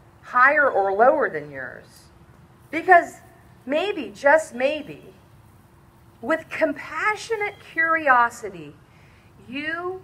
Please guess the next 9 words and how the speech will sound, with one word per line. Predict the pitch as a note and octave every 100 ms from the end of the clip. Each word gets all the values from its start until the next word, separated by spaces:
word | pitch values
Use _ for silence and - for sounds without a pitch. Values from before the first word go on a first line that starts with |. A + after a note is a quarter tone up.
| -
will | A#3
be | A3+
given | A3+ A#3+ C4 C4
a |
chance | A#3 - A3+ G#3+ G#3+ -
to | A#3+ A3+ - -
hear | E4 F4+ G4 G4+ - - - - -
their | C#4 D#4+ G4 G4+
story | - - - E3+ A#2 - -